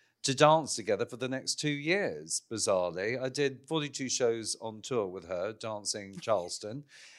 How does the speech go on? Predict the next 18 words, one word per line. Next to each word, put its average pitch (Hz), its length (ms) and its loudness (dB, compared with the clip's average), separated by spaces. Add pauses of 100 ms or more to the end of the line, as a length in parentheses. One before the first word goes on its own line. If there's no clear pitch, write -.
and 139 640 4 (420)
did 135 220 10
every 131 300 6
lift 127 200 2
that 123 160 2
Anton 117 380 2
Dubek 101 360 4 (120)
ever, 123 220 2
ever 104 220 6
did 104 480 -2 (200)
in 120 160 4
the 117 80 2
entire 110 380 8
series 101 580 2 (220)
in 117 260 2
one 117 200 4
minute 101 260 -6
thirty. 101 500 -2